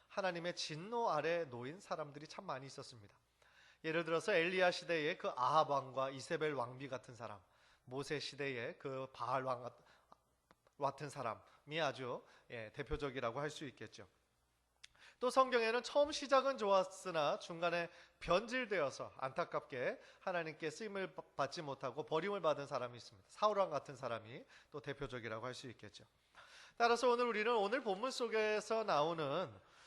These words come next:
이 엘리야의 아름다운 뒷모습을 살펴보면서 우리들의 인생을 어떻게 사는 것이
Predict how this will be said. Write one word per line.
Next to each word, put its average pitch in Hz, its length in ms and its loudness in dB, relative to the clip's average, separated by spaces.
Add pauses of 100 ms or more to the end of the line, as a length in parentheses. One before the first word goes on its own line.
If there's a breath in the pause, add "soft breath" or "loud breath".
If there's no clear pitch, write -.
(140 loud breath)
이 240 140 -2
엘리야의 240 640 4
아름다운 254 600 4
뒷모습을 233 600 -4
살펴보면서 147 1040 -4 (420 soft breath)
우리들의 190 440 0
인생을 190 640 -2
어떻게 269 560 -2
사는 208 460 0
것이 165 500 -4